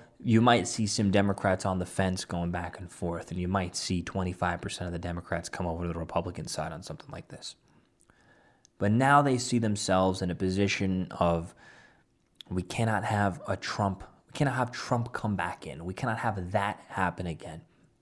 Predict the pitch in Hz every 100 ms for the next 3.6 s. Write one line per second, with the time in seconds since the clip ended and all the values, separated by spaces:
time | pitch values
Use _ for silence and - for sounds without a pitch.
0 | - 107 110 127 101 - - _ _ _
1 | _ _ _ - - - 131 139 - -
2 | 101 104 98 98 104 98 98 - 90 -
3 | 104 104 - 98 92